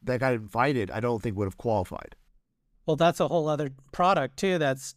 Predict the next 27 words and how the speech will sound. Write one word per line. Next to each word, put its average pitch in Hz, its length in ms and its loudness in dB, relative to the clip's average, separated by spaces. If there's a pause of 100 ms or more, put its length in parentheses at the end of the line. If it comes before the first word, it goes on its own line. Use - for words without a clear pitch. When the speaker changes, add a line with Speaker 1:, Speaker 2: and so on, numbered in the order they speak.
(120)
Speaker 2:
gigantic 151 580 0
now, 147 200 0
too, 190 220 0
is 147 140 0
A 156 160 4
D 151 80 -2
C 151 180 -2
C 139 140 -2
Speaker 1:
Yeah. 113 60 0
Speaker 2:
trials, 139 460 2
Speaker 1:
There 120 100 -2
was 120 80 -2
Speaker 2:
for 127 80 -12
Speaker 1:
big, 135 140 2
Speaker 2:
God's 123 40 -14
sake. 113 240 -2
Speaker 1:
I 120 120 -2
went 139 160 -2
to 127 80 -4
one 123 180 0
or 113 80 -2
two 139 200 -2
of 127 100 -2
them. 104 100 -2
It - 20 -2
was 95 220 -4
giant. 117 400 -2